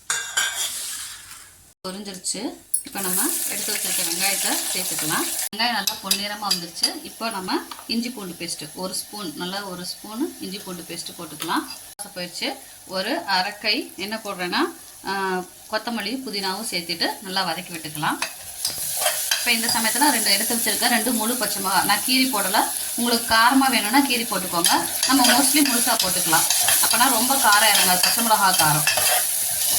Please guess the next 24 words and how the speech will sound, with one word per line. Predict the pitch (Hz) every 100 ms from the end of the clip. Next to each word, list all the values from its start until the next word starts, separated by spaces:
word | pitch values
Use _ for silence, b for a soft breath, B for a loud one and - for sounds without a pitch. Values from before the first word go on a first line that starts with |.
| -
இப்போ | - 240 254
இதை | 226 359 -
வதக்கிக்கலாம். | 180 185 185 - 151 - - - - -
இப்போ | - 247
தக்காளி | 208 - 196 196
சேர்த்துக்கலாம். | 180 156 151 147 143 - - - - - - - - - - - -
இப்போ | - 220
இந்த | 208 190
தக்காளியும் | 180 226 233 226 254 349 - -
மிச்சதெல்லாம் | 226 - 208 202 226
வெங்காயத்தையும் | 226 208 208 214 226
சேர்த்து | 196 240
நல்லா | 233 175 208
வதக்கிக்கலாம். | 170 180 - 185 151 175 330 - - - - - - - - - -
வதங்கினதும் | 214 254 262 226 262 330
நம்ம | 254
மசாலா | 233 175 208 196
சேர்த்துக்கலாம். | 175 151 147 147 - -
மசாலாலாம் | 170 220 202 190 202
சேர்த்துக்கலாம். | 180 160 156 175 214
நல்லா | 175 196
வதங்கிடுச்சு | 165 170 190 185 180
தக்காளி, | 170 175 170
வெங்காயம். | 160 160 156 156 285